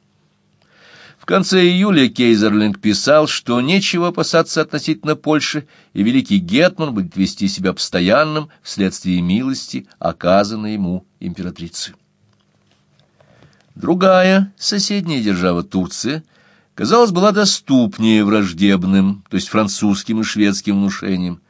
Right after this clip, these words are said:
Вишняков в начале тысяча семьсот сорок второго года уже доносил, что французский посол внушает Порте, будто шведы начали войну с Россией в её пользу.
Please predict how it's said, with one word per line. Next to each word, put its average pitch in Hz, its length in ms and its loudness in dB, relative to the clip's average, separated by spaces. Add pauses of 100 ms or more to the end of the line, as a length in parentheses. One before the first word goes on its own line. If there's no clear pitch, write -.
(400)
Вишняков 131 720 -2 (280)
в 98 120 -4
начале 110 400 2
тысяча 113 420 -2
семьсот 107 460 -2
сорок 107 240 -2
второго 110 320 0
года 104 380 0 (260)
уже 120 240 -4
доносил, 143 460 0
что 143 240 -2
французский 147 640 -2
посол 143 500 0
внушает 127 720 0
Порте, 113 540 0 (180)
будто 127 400 -2
шведы 131 440 0
начали 120 360 -2
войну 117 260 0
с - 120 -8
Россией 113 840 0
в 98 220 0
её 127 240 2
пользу. 95 500 0